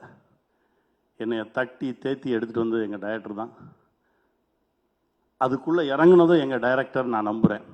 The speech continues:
என்னுடைய குருநாதர் கே பி சாருடைய ஆசீர்வாதமும், நிறைய நேரங்கள்ல அவரை நினைக்காத நாளே இல்லை. ஒவ்வொரு நாளும் மேக்கப் போட்டு அப்படி வெளியில வரும்போது என்னுடைய குருநாதர் தான் மைண்ட்ல வருவார்.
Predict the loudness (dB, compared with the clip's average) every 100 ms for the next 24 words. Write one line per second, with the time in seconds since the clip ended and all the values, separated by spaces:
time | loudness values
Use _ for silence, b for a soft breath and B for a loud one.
0 | _ _ _ -4 0 0 2 -2 0 -2
1 | -4 -10 -6 -2 0 -2 -6 -6 -8 -6
2 | -6 -10 _ _ _ _ _ _ -8 -8
3 | -4 -6 -4 -6 -10 -14 _ _ _ _
4 | -8 -6 -4 -4 -4 -6 -6 -4 -4 -4
5 | -6 -8 -10 -2 -2 0 -2 -2 -2 -6
6 | -8 -10 -10 -8 -2 2 2 2 2 2
7 | 0 -2 -6 -8 -8 -8 -8 -8 -6 -4
8 | -2 -2 -2 -2 -2 -2 -4 -10 b b
9 | b b _ -4 -2 -2 -2 -2 -2 -4
10 | -6 -6 -8 -6 -6 -6 -8 -10